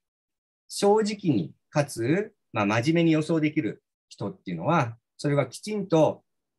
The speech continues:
ここでゲーム理論でいうナッシュ均衡っていうものを解ける人だというような形で証明しています。で、まあ、その証明とか、このスコアの、えー、数学的な表現はかなり難しいので、まあ、とりあえず、じゃあそれは正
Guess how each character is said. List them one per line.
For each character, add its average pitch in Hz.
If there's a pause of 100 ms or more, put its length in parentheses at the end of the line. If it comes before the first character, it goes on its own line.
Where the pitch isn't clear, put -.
(200)
こ 143
こ 165
で 160
ゲ 165
ー 196
ム 208
理 202
論 117
で 90
い 87
う 82
ナ 123
ッ 143
シ 196
ュ 190
均 214
衡 165
っ 160
て -
い 92
う 87
も 101
の 87
を 73 (100)
解 131
け 311
る 330
人 -
だ -
と - (520)
い 156
う -
よ 165
う 135
な - (160)
形 120
で 226 (140)
証 -
明 101
し -
て -
い -
ま -
す。 - (600)
で、 202
ま 180
あ、 -
そ 196
の 214
証 214
明 208
と 196
か、 123
こ 156
の 151
ス -
コ 165
ア 135
の、 104 (240)
え 113
ー、 101
数 127
学 120
的 117
な 110
表 117
現 110
は 90
か 175
な 175
り 98
難 104
し 107
い 85
の 78
で、 98 (200)
ま 175
あ、 -
と 220
り 311
あ 311
え 277
ず、 127
じ 131
ゃ -
あ -
そ 160
れ 160
は 151
正 143